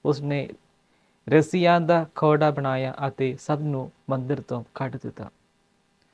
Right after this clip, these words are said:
ਉਸਨੇ ਕਿਹਾ, "ਇਹ ਚੀਜ਼, ਇਹ ਚੀਜ਼ਾਂ ਇੱਥੋਂ ਦੂਰ ਲੈ ਜਾਓ। ਮੇਰੇ ਪਿਤਾ ਦੇ ਘਰ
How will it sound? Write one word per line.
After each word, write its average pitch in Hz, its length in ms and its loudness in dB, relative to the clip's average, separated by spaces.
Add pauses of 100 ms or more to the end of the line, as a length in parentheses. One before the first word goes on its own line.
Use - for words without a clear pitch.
ਉਸਨੇ 156 240 2
ਕਿਹਾ, 135 360 -6 (680)
"ਇਹ 147 120 0
ਚੀਜ਼, 135 340 -4 (1120)
ਇਹ 165 100 6
ਚੀਜ਼ਾਂ 170 460 4
ਇੱਥੋਂ 160 340 0
ਦੂਰ 160 340 4
ਲੈ 147 140 4
ਜਾਓ। 120 340 -4 (540)
ਮੇਰੇ 127 220 -4
ਪਿਤਾ 135 400 -2
ਦੇ 139 140 0
ਘਰ 123 220 -8